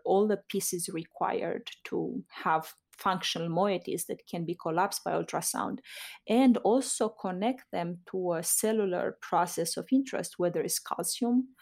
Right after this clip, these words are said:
or other molecules that can be detected. So this is work in progress, and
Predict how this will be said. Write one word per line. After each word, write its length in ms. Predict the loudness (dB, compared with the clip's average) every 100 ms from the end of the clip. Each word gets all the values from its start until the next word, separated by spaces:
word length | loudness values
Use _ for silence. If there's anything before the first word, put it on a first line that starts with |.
| -20 -18 -10
or 300 | 0 0 2
other 240 | 2 2 2
molecules 680 | 4 2 2 -4 -6 -4 -4
that 180 | -6
can 180 | -6 -6
be 80 | -6
detected. 640 | -8 -8 -10 -8 -10 -8
So 320 | -8 -4 -2
this 240 | 0 0 2
is 240 | 0 0
work 260 | -2 -2 0
in 100 | -2
progress, 720 | 0 -2 -2 0 0 0 -2
and 420 | -2 -2 -2 -6